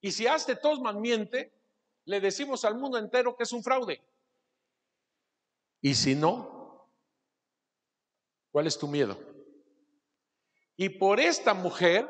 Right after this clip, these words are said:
la tenía a un lado, su mujer, yo hice el experimento de Hazte Tosman. Padre, no sé, no me pregunte por qué, no me pregunte por qué.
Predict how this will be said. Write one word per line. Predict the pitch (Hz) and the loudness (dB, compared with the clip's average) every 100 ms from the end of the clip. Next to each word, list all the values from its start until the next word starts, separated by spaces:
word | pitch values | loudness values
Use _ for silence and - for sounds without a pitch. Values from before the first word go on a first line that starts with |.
| - | -6
la | 117 | -8
tenía | 123 131 | -6 -6
a | |
un | 123 | -4
lado, | 117 117 113 _ _ _ _ | -4 -4 -8 _ _ _ _
su | - 110 | -14 -12
mujer, | 101 135 - _ _ _ _ _ _ _ _ _ _ _ | -10 -10 -12 _ _ _ _ _ _ _ _ _ _ _
yo | 139 233 | 6 6
hice | 240 - | 6 0
el | 214 | 0
experimento | 185 - 165 175 180 170 | -2 -2 -4 -4 -6 -8
de | |
Hazte | 160 160 | -8 -10
Tosman. | - 123 - _ _ _ _ _ _ _ _ _ _ _ _ _ _ | -10 -10 -10 _ _ _ _ _ _ _ _ _ _ _ _ _ _
Padre, | 160 160 123 - - - - - _ _ _ _ _ _ _ _ _ _ _ _ _ _ _ _ _ - | 0 0 -6 -10 -20 -20 -20 -20 _ _ _ _ _ _ _ _ _ _ _ _ _ _ _ _ _ -8
no | 156 | -6
sé, | 165 165 160 - - - | -4 -6 -8 -20 -20 -8
no | 160 | -6
me | 165 | -4
pregunte | 156 139 151 139 | -4 -4 -6 -8
por | - 101 | -12 -14
qué, | 90 _ _ _ _ | -18 _ _ _ _
no | 147 | -8
me | 160 | -6
pregunte | 143 127 131 - | -6 -8 -8 -12
por | 95 | -16
qué. | - | -18